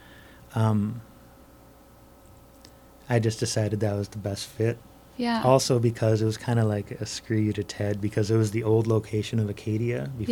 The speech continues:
Speaker 1: before they had moved to the Cedar Riverside spot, and they still had Acadia painted on the outside wall, on the brick.
Speaker 2: Oh, yeah.
Speaker 1: And I thought that was a nice way to just be like, "Screw you."
Speaker 2: Yeah. <laughs>
Speaker 1: But, uh, so we moved there,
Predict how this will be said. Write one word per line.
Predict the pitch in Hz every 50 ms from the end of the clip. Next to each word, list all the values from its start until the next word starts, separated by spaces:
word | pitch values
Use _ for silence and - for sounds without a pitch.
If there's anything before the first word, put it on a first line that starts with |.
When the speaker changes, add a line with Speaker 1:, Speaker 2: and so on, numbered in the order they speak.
| 226
Speaker 1:
before | 107 107 104 104 104
they | 95 107 104
had | 104 101 101
moved | 104 104 104 104 107 98 - -
to | - 98
the | 95 98 98 104 - - -
Cedar | - - 113 110 101 101
Riverside | 101 104 104 117 113 - 120 117 117 -
spot, | - - 120 127 127 139 170
and | 127 104
they | 98
still | - - - 117 104
had | - 107 104 101
Acadia | - - - 117 107 104 107 107 101
painted | - - 107 101 107 101 104
on | 98 98 98
the | 95 95 117 110
outside | 107 104 - - 113 104 95 101
wall, | 101 98 101 104 107 117 123
on | 117 107
the | 98
brick. | - 214 208 - - 220
Speaker 2:
Oh, | 226 226 226 220
yeah. | 226 220 220 220 220 214 208 208 202 - - - - - - - - - - - - - - - -
Speaker 1:
And | 151 156
I | 165
thought | 165 156 143 127 -
that | 123 123
was | 120 117 113 117
a | 113
nice | 110 107 107 107 - -
way | - 110 104 101
to | 101
just | 95 104 101 - - -
be | - 101
like, | 98 95 98 95
"Screw | - - - - 110 104
you." | 110 120 - - - 120 117 - - - - - -
Speaker 2:
Yeah. | 240 240 240 220 - -
<laughs> | - 311 262 226 - - - - - - -
Speaker 1:
But, | - 117 117 113
uh, | 113 107 110 110 107
so | 107 - - 120
we | 120 123
moved | 135 147 165 147
there, | 139 127 113 113 113 117 120 135